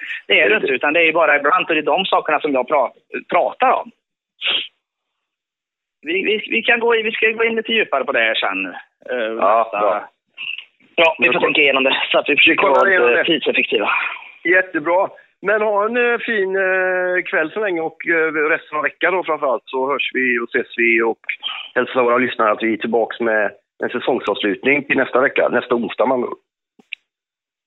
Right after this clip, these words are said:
Speaker 1: Vad sa du?
Speaker 2: Vi är tillbaka
Speaker 1: Alltså,
Speaker 2: med
Speaker 1: ursäkta,
Speaker 2: säsong-
Speaker 1: nu, nu, ja, nu, nu, nu flummar jag bort helt och hållet här. Förlåt,
Speaker 2: Ja.
Speaker 1: ursäkta. Vad, vad sa du nu?
Speaker 2: Säsongsavslutning nästa vecka.
Speaker 1: Ja, men har vi inte sagt det färdigt nu?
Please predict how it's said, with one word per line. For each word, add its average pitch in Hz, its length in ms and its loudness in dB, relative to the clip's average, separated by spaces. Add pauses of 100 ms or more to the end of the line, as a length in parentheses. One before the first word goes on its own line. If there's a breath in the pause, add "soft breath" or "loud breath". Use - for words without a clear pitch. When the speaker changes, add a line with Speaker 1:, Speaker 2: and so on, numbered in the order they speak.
(280)
Speaker 1:
Vad 262 100 -10
sa 233 80 2
du? 165 160 2 (1000 soft breath)
Speaker 2:
Vi 143 80 0
är 135 40 0
tillbaka 160 320 2
Speaker 1:
Alltså, 139 100 4
Speaker 2:
med - 100 4
Speaker 1:
ursäkta, 135 120 0
Speaker 2:
säsong- 151 160 2 (100)
Speaker 1:
nu, 156 60 2
nu, 151 140 4 (120)
ja, 143 160 4
nu, 147 300 2
nu, 135 160 0
nu 127 180 0
flummar 117 260 0
jag 110 80 0
bort - 260 0
helt - 240 -2
och 117 60 2
hållet - 200 -2
här. 117 160 0
Förlåt, 127 280 0
Speaker 2:
Ja. 104 160 -2
Speaker 1:
ursäkta. 110 300 -2 (120)
Vad, 147 160 0
vad 165 160 4
sa 135 100 2
du 117 60 2
nu? 104 100 2 (600)
Speaker 2:
Säsongsavslutning 147 760 0
nästa 156 220 0
vecka. 156 300 2 (1900 loud breath)
Speaker 1:
Ja, - 80 0
men 156 120 4
har 156 80 4
vi 151 40 2
inte 139 160 -2
sagt - 260 0
det - 80 2
färdigt 156 340 0
nu? 101 120 -4